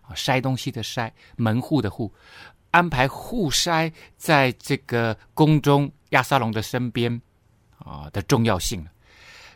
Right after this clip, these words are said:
这里其实就不免让我想到了古代中国的历史啊，啊，这真的是反间计，谍对谍啊。户筛他说了什么呢？户筛他说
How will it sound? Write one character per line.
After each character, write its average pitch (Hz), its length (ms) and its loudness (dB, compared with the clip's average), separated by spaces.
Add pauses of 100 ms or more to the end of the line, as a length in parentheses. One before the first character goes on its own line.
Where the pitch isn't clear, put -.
(100)
这 160 100 4
里 123 380 2
其 131 240 -4
实 127 340 0 (320)
就 117 160 -2
不 139 140 -2
免 110 200 2
让 117 160 2
我 107 80 2
想 95 300 -4
到 113 220 4
了 90 180 -4 (220)
古 98 160 -8
代 113 340 2 (300)
中 135 160 0
国 113 160 0
的 117 100 0
历 135 180 4
史 - 240 -2
啊， 87 120 -8 (400)
啊， 85 160 -14
这 113 100 -8
真 165 160 0
的 156 100 2
是 147 160 0
反 92 240 -2
间 131 240 2
计， 107 220 -4 (100)
谍 127 200 0
对 151 180 2
谍 98 300 -4
啊。 107 100 -2 (1200)
户 220 180 2
筛 190 160 8
他 190 120 6
说 175 160 0
了 165 80 4
什 113 120 -2
么 98 60 -6
呢？ 92 160 -8 (480)
户 190 180 2
筛 170 440 6
他 160 120 -2
说 156 360 2